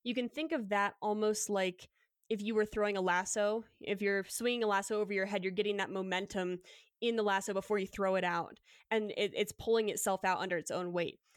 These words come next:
So the fly line kind of works like that, where you're throwing the line back and forth under its own weight, and the weight of that line is actually what pulls the fly out, out into the water.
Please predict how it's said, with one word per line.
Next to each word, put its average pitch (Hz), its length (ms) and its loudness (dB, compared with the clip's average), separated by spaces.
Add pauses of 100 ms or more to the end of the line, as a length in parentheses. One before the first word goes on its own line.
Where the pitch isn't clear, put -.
(120)
So 240 180 2
the 214 80 0
fly 277 260 2
line 262 240 0
kind 214 180 -2
of 202 120 -6
works - 440 -2 (140)
like 214 200 2
that, 190 340 -2
where 208 120 0
you're 233 280 0
throwing 220 300 0
the 196 60 -4
line 202 320 0
back 190 220 0
and 190 100 -10
forth 180 460 -2 (280)
under 208 180 2
its 214 240 -2
own 202 220 0
weight, 202 280 -2 (300)
and 226 220 0
the 202 100 2
weight 233 280 0
of 202 140 -4
that 202 240 0
line 190 380 2
is 180 100 -4
actually 202 280 2
what - 160 -4
pulls 196 400 0
the 190 100 -2
fly 180 540 0 (340)
out, 185 240 2 (280)
out 202 220 4
into 208 160 0
the 185 120 0
water. 175 420 -2